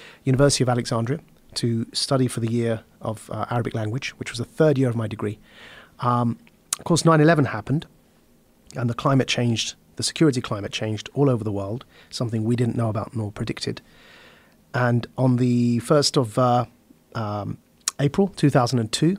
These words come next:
my house in Alexandria was raided by the Egyptian state security. I was blindfolded.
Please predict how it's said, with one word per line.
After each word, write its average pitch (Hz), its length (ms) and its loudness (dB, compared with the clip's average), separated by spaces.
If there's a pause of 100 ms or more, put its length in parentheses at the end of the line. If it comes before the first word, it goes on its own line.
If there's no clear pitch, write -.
(100)
my 120 300 -2
house 135 300 0
in 127 60 2
Alexandria 113 520 -4
was 107 180 -6
raided 113 340 -4
by 104 160 -6
the 104 120 -8
Egyptian - 320 -8
state - 220 -6
security. 131 580 -6
I 113 60 -12
was 104 120 -12
blindfolded. 113 560 -6